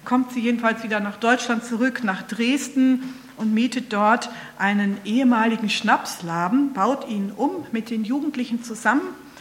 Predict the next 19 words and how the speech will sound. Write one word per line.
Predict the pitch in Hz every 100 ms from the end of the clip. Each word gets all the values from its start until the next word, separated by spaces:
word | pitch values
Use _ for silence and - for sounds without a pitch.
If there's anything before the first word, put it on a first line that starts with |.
| -
in | 226 233
ein | 214 220
Café. | 208 190 - 254 320 349 - - -
Und | 233
dieses | 240 -
Café | - 220 - 262 285 240
wird | 233 240
zu | 240
einer | 208 208 -
Anlaufstelle | 269 294 294 285 - - 240 240
für | 240 240 226 226 -
Kinder | - 302 339 254
und | 226 220
Jugendliche, | 226 262 262 233 226 247 220 240 - - -
die |
auf | - -
der | 185
Straße | - 147 165 175 185
leben. | 165 160 165